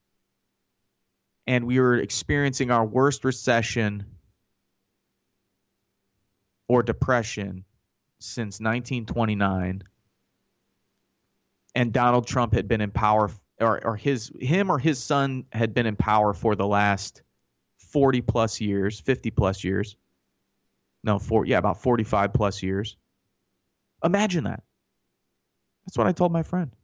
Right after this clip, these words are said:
That's what happened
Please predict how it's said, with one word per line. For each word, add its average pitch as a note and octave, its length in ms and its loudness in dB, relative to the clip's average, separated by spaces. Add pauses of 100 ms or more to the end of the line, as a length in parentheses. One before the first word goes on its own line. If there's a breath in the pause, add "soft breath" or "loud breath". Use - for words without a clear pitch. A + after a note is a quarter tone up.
(1400)
That's E3 420 0
what G3 200 0
happened B2 520 0